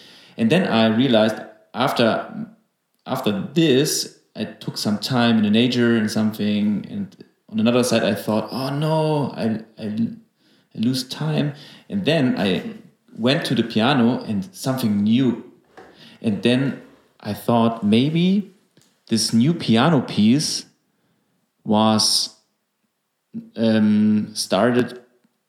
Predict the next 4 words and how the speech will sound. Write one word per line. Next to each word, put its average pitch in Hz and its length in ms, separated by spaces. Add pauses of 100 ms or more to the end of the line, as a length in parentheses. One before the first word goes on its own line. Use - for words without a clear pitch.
(100)
in 120 180
this 120 300
ineffective 117 960
time. 98 580